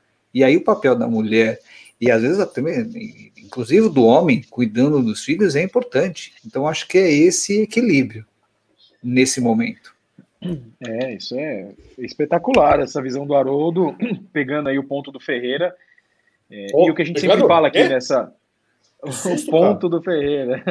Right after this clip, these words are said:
Speaker 3: Ah, caramba, que susto.
Speaker 2: Ô, louco, meu.
Speaker 3: Ô, louco,
Speaker 2: O
Speaker 3: meu.
Speaker 2: ponto é, o ponto é assim, né? É o direito da mulher ser o que ela quiser e ela define, né? Eu também acredito nessa tese.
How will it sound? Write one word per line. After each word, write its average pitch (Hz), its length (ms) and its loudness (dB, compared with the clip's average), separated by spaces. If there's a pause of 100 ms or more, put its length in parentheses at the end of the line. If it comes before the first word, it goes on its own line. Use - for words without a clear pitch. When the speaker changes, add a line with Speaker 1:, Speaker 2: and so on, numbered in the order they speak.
(120)
Speaker 3:
Ah, 175 400 4
caramba, 175 460 2 (240)
que 214 80 -14
susto. - 540 -12 (120)
Speaker 2:
Ô, 220 220 2
louco, 185 400 0
meu. 131 260 -6 (440)
Speaker 3:
Ô, 233 160 -2
louco, 302 240 2
Speaker 2:
O - 20 -4
Speaker 3:
meu. 196 140 4
Speaker 2:
ponto 214 280 -2
é, 147 280 2
o 156 80 -12
ponto 185 320 -4
é 175 40 0
assim, 165 220 -6
né? 139 220 -8
É 151 80 -6
o 160 100 -6
direito 175 460 -4
da 160 120 -2
mulher 156 360 -4
ser 165 260 -4
o 170 60 -6
que 160 80 -6
ela 147 140 -2
quiser 156 420 -8 (160)
e 208 60 -16
ela 143 200 -2
define, 170 560 -14 (220)
né? 98 160 -12
Eu 117 80 -8
também 156 380 -2
acredito 165 520 -4
nessa 139 260 -6
tese. 139 600 -2